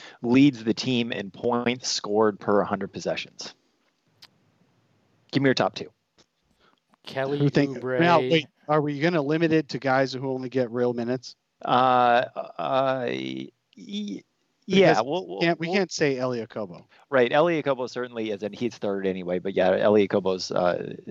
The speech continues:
Speaker 1: played five minutes, so not counting Elie Okobo. But yes, guys that have played at least three games.
Speaker 2: Kelly Oubre, and I'll go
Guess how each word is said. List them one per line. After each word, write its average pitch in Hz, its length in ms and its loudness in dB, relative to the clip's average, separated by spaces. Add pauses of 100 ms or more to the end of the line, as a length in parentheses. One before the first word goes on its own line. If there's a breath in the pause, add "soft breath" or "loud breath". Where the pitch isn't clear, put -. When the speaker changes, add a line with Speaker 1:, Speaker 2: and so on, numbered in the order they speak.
(380)
Speaker 1:
played 101 240 2
five 78 220 0
minutes, 71 260 -10
so - 160 -6 (640 loud breath)
not 120 180 0
counting 95 320 -4
Elie 87 220 -4
Okobo. - 300 -16 (340)
But 123 180 2
yes, 123 220 2
guys 139 280 2
that 135 100 -2
have 123 100 -14
played 120 200 -4
at 117 80 -6
least 127 300 -10
three 117 220 -10
games. - 400 -12 (1500)
Speaker 2:
Kelly 175 600 -6
Oubre, 151 880 -2
and 120 960 -10 (840 loud breath)
I'll 120 140 -12
go 120 160 -8